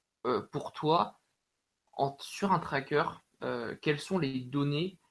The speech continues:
vraiment à prendre en, en considération et quelles sont justement, au contraire, celles qu'il ne faut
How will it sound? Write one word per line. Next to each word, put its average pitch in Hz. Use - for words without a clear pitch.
vraiment 123
à -
prendre 143
en, 117
en 117
considération 139
et 131
quelles 131
sont 170
justement, 143
au 135
contraire, 175
celles 170
qu'il 120
ne 120
faut -